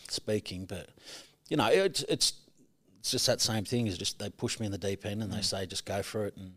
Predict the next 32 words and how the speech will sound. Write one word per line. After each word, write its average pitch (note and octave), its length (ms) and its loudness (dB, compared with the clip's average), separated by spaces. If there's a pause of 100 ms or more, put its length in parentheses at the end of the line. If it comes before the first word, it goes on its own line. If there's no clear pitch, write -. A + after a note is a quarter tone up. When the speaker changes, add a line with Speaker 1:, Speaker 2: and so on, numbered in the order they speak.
(520)
Speaker 1:
you G2+ 80 -4
can't G#2 260 0
say G#2 140 2
anything G2 320 -2
wrong. A2+ 200 0
And, D3 140 10
and D#3+ 200 8
I C3+ 60 8
suppose D3 360 8
that's C3 180 6
the G#2 60 -2
beauty A2+ 280 6
of G2+ 120 6
it - 120 -10
too, A#2+ 240 4
is F#2+ 120 0
that G2 160 0 (440)
with A#2+ 240 2
boxing, G#2+ 420 4
we F#2+ 100 -2
can't A2+ 380 0
say G#2+ 240 4
anything F#2+ 340 -2
wrong. F2+ 200 -4
We F#2 100 -8
can G#2 100 -6
sort B2+ 240 4
of A2+ 60 2
say G2+ 340 2
anything F#2+ 600 0
because F#2+ 480 0 (520)
any, A#2+ 540 2